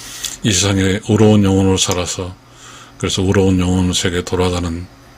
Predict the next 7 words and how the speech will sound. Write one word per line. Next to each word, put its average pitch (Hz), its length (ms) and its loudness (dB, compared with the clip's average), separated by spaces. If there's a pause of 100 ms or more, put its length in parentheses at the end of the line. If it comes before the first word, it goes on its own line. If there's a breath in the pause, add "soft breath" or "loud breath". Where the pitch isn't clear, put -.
(140)
방송을, 87 560 -2 (500)
돌아가는 92 480 0
걸 87 120 -2
도와주는 87 440 -2
방송을 87 400 -6
하고 - 200 -10
있습니다. 90 460 -6